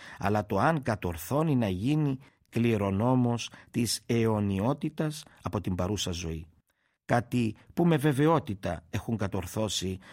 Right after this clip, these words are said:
τα σφαγιασθέντα νήπια, τη μνήμη των οποίων τιμούμε σήμερα, καθώς και όλοι εκείνοι που επαγρυπνούν πνευματικά και αγωνίζονται ταπεινά. Ο Όσιος Μάρκελος, που επίσης εορτάζουμε σήμερα, έζησε τον πέμπτο αιώνα,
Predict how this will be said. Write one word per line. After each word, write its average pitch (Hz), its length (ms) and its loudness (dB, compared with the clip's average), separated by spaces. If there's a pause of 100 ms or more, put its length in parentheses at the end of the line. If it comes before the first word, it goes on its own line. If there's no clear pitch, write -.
τα 92 100 -4
σφαγιασθέντα 95 840 -2
νήπια, 98 500 -2 (300)
τη 101 120 -2
μνήμη 123 280 4
των 104 160 -2
οποίων 110 340 0
τιμούμε 107 380 0
σήμερα, 98 580 -2 (320)
καθώς 151 580 -2 (320)
και 135 120 0
όλοι 156 220 4
εκείνοι 151 520 2
που 131 120 0
επαγρυπνούν 127 680 2
πνευματικά 143 840 -2 (280)
και 123 120 -2
αγωνίζονται 104 540 0
ταπεινά. 85 460 -6 (520)
Ο 117 120 0
Όσιος 117 320 0
Μάρκελος, 113 540 0
που - 80 -4
επίσης 101 340 -4
εορτάζουμε 120 560 -2
σήμερα, 175 540 -2 (440)
έζησε 135 440 2
τον 113 220 0
πέμπτο 165 320 0
αιώνα, 90 480 -4